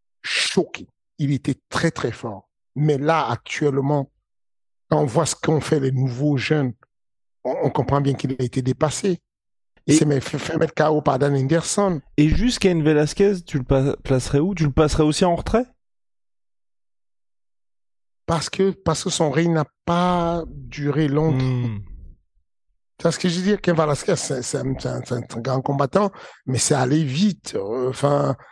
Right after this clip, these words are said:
Speaker 1: c'est allé très vite. Sa carrière a été super courte. Euh, il s'est, je le classe un peu comme Cyril. Il a eu la même victoire écrasante.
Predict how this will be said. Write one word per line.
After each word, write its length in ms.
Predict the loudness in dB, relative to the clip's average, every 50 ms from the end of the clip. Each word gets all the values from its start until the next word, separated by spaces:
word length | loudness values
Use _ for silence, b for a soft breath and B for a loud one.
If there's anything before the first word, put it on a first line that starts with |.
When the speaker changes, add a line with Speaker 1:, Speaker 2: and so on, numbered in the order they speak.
| b b
Speaker 1:
c'est 140 | b 0 0
allé 220 | 2 2 2 0
très 340 | 0 _ -2 0 2 2 2
vite. 200 | 2 2 0 0
Sa 100 | 0 0
carrière 320 | 2 2 2 2 2 2
a 40 | 2
été 200 | 0 0 -2 -4
super 440 | -4 -4 -6 -6 -2 -2 -2 -2 -2
courte. 420 | -2 -2 0 2 2 0 -2 -6 -20 _ _ _ _ _ _ _ _ _ -2
Euh, 1300 | 0 2 2 2 2 2 2 2 2 2 0 2 2 2 2 2 2 0 0 -2 -4 -4 -4 -6 -6 -8 -10 _ -8
il 160 | -6 -6 -4
s'est, 600 | -4 -4 -4 0 0 2 2 2 2 0 0 -2
je 140 | -2 -2 -2
le 60 | -4
classe 320 | -2 0 0 0 0 0
un 100 | -2 -2
peu 200 | -2 -4 -4 -6
comme 520 | -6 -2 -2 0 0 0 0 -2 -2 -4 -6
Cyril. 600 | -8 -6 -4 -2 0 2 2 2 2 0 -4 -6 _ _ _ _ _ _ _ _ _ _ _ _ _ _ _ _ _ _ _ _ _ _ _ _ _ _ -10
Il 200 | -8 -4 -2 0
a 120 | 2 2
eu 300 | 2 2 0 -2 -2 -4 -2
la 140 | 0 0 0
même 300 | 0 0 0 2 0 0
victoire 680 | 0 -4 -8 _ -6 -2 0 0 2 0 -2 -4 -8 _ _ _ _ _ -4
écrasante. 800 | -4 -4 -2 -2 0 0 2 2 2 2 0 0 -2 -4 -10 -20